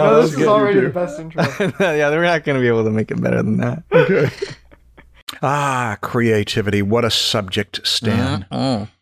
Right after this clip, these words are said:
Speaker 2: It deserves at least two episodes.
Speaker 1: I would think so.
Speaker 2: <laughs>
Speaker 1: You wanna do a couple
Speaker 2: Let's do
Speaker 1: episodes on
Speaker 2: two.
Speaker 1: creativity?
Speaker 2: Let's do two.
Speaker 1: Let's do two. How should we arrange them?
Speaker 2: Well, the book you read kind of arranged them into two parts, so we're just gonna go with that.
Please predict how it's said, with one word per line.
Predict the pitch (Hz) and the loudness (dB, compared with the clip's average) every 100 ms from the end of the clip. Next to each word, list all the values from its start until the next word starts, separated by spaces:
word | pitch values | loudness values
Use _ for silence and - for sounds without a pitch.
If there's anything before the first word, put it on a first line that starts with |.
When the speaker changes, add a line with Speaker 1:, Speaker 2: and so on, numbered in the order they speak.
| _ _ _ _ - | _ _ _ _ -10
Speaker 2:
It | 123 | -4
deserves | 123 113 143 117 | -2 0 0 0
at | 104 107 | -4 -2
least | 117 107 - | -2 -2 -6
two | - 104 | -4 -2
episodes. | 95 - - - 95 - | -2 -2 -4 -4 -6 -4
Speaker 1:
I | 151 | -4
would | 165 120 - | -2 -2 -4
think | 147 147 - | -4 -4 -4
so. | - 123 104 95 | -2 0 0 -2
Speaker 2:
<laughs> | 117 123 - 143 - 220 - - 269 - | -6 -8 -4 -8 -6 -6 -6 -2 -4 0
Speaker 1:
You | 143 | 0
wanna | 143 139 | 2 0
do | 131 151 | 0 0
a | |
couple | 151 165 - | 0 -4 0
Speaker 2:
Let's | 175 185 - | 0 0 0
do | 196 196 | -2 -2
Speaker 1:
episodes | 190 | -2
on | 190 | 0
Speaker 2:
two. | 359 | 2
Speaker 1:
creativity? | 277 185 180 196 202 240 277 - - | 2 0 -2 -2 0 -2 -6 -12 -4
Speaker 2:
Let's | 156 - | -2 0
do | 285 | -2
two. | - - 190 123 104 110 - | 0 -2 0 0 -4 -8 -2
Speaker 1:
Let's | 175 - | -2 -2
do | - 170 | -2 -2
two. | 156 - 127 98 | 0 0 2 2
How | 151 208 | 0 -2
should | 240 175 | -2 0
we | 170 | 0
arrange | 143 151 202 196 - | 0 0 0 0 -2
them? | 87 87 - _ _ - | -6 -8 -18 _ _ -2
Speaker 2:
Well, | 151 147 | 0 2
the | 139 | 0
book | 143 165 | -2 -2
you | 165 170 | 0 2
read | 123 110 107 | 2 0 0
kind | 123 110 | -2 0
of | |
arranged | 107 107 113 110 | 0 2 2 2
them | 110 | 0
into | 104 104 | 0 0
two | - 113 | 0 -2
parts, | - 117 139 | 0 -2 -2
so | - | -2
we're | 117 | 0
just | 143 160 - | 0 -2 -2
gonna | 139 | -2
go | 113 127 | 0 -2
with | 123 | 0
that. | 117 139 - | -2 -4 -6